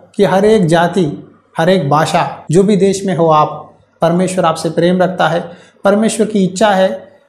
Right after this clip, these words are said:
कि हम अगर मर जाए, हमारी आत्मा नरक नहीं जाना है, स्वर्ग जाना है। इसीलिए परमेश्वर ने अपना बेटा को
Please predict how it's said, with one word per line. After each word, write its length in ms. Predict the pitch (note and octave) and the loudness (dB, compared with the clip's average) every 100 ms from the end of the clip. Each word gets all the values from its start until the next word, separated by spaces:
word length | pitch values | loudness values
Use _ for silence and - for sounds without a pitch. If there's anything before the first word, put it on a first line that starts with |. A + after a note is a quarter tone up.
| _ | _
कि 80 | G#3 | -2
हम 180 | F#3 G#3 | 0 2
अगर 300 | F#3+ F#3+ F#3+ | 2 2 4
मर 140 | F3+ | 4
जाए, 420 | F3+ F#3+ F3+ - - - - | 4 4 2 -2 -8 -20 -6
हमारी 260 | E3+ F3+ F#3 | 0 2 2
आत्मा 440 | D#3+ F3+ F#3 F#3+ | 2 0 0 0
नरक 240 | F3 F#3+ F#3+ | 2 0 -2
नहीं 220 | F3 F3+ | 0 0
जाना 260 | D#3+ D3 | 0 -2
है, 160 | C3 - - _ _ - | -4 -10 -18 _ _ -14
स्वर्ग 380 | - F3+ F#3 | -2 0 2
जाना 280 | E3 D#3+ D3+ | 0 0 0
है। 320 | C#3+ - - _ - | -4 -8 -16 _ -10
इसीलिए 500 | E3 G3+ F#3 F3 F3+ - - | -2 0 2 2 0 -4 -4
परमेश्वर 420 | D#3+ E3 E3+ E3+ | -2 -2 -2 -2
ने 100 | D#3+ | -2
अपना 240 | D#3 D#3+ D3+ | -2 -2 -2
बेटा 300 | D3+ D#3 D#3+ | 0 0 -2
को 260 | C#3+ D#3 | -2 -6